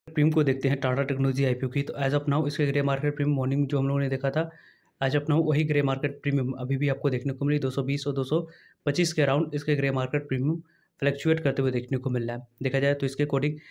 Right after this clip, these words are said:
एटी फ़ोर परसेंट तक की आपको प्रॉफिट या आईपीओ आपको देती हुई देखने को मिल सकती है। इस तरीके से इसकी जीएमपी में कारोबार हो रही है, लगभग एटी फ़ोर परसेंट तक की प्रॉफिट मिलने की चांस और पॉसिबिलिटी है।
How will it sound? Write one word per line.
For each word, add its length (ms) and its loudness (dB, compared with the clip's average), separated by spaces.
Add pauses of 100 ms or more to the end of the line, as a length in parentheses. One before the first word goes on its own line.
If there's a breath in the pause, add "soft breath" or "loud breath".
(240 loud breath)
एटी 180 0
फ़ोर 260 2
परसेंट 320 2
तक 80 2
की 100 0
आपको 200 -2
प्रॉफिट 580 -2
या 60 2
आईपीओ 220 2
आपको 180 0
देती 220 0
हुई 80 2
देखने 260 -2
को 120 -4
मिल 120 0
सकती 240 -4
है। 120 0 (380 loud breath)
इस 160 0
तरीके 260 2
से 100 -2
इसकी 200 -2
जीएमपी 400 0
में 200 2
कारोबार 320 0
हो 80 -2
रही 140 -4
है, 80 -12 (220)
लगभग 340 0 (360 loud breath)
एटी 140 0
फ़ोर 200 4
परसेंट 300 0
तक 80 -2
की 80 -2
प्रॉफिट 360 -2
मिलने 160 0
की 80 -2
चांस 280 -2
और 80 -4
पॉसिबिलिटी 420 -2
है। 100 0